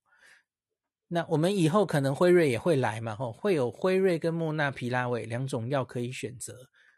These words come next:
那这种人应该也要优先给他辉瑞，吼，我觉得应该大概是这种状况，吼。那可是这个就可能我们的这个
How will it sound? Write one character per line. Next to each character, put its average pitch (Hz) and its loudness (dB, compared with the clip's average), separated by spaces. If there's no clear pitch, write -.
那 156 -2
这 196 4
种 147 4
人 127 2
应 147 -4
该 160 2
也 143 0
要 123 4
优 156 6
先 151 0
给 117 -2
他 123 2
辉 120 2
瑞， 113 -4
吼， 120 -10
我 131 -2
觉 135 0
得 139 0
应 143 -2
该 139 0
大 139 -4
概 127 -2
是 127 -10
这 131 -4
种 - -10
状 123 -2
况， 113 -4
吼。 - -20
那 165 -12
可 151 -2
是 165 4
这 196 4
个 180 2
就 180 -2
可 143 -4
能 143 -4
我 170 -2
们 143 2
的 151 0
这 151 -4
个 135 0